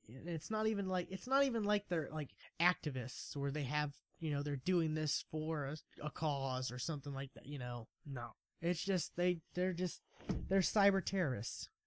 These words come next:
Speaker 1: That what, that's what they are. They're doing this just 'cause they want to. They, they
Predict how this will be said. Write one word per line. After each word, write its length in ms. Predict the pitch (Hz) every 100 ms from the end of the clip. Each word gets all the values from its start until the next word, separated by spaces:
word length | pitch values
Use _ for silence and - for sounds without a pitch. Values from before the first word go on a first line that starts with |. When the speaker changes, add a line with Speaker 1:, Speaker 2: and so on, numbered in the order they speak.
| -
Speaker 1:
That 140 | 170
what, 100 | 190 -
that's 200 | 190 185
what 120 | 202 196
they 140 | 180
are. 200 | 143 131
They're 120 | 143
doing 320 | 139 160 170
this 160 | 156 -
just 300 | - 147 - _ _ -
'cause 260 | 147 - - -
they 120 | 139
want 300 | 143 151 151
to. 260 | - 104 113
They, 120 | 123 127 127 127
they 160 | 120